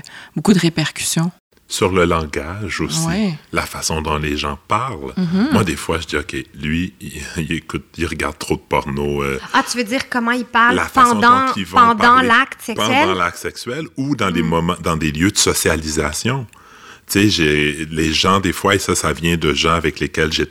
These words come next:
Speaker 2: auprès desquels ou avec lesquels j'ai travaillé, des clients, des usagers, qui me disent que dans la façon de se faire aborder ou cruiser dans des bars, ils réentendent des mots qu'ils ont entendus dans la porno.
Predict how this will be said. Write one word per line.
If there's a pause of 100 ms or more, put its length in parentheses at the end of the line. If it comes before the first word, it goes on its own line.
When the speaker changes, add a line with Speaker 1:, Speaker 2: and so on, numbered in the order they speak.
(100)
Speaker 2:
auprès
desquels
ou
avec
lesquels
j'ai
travaillé, (360)
des
clients,
des
usagers, (360)
qui
me
disent
que (680)
dans
la
façon
de
se
faire
aborder
ou
cruiser (200)
dans
des
bars, (260)
ils
réentendent
des
mots (240)
qu'ils
ont
entendus
dans
la
porno.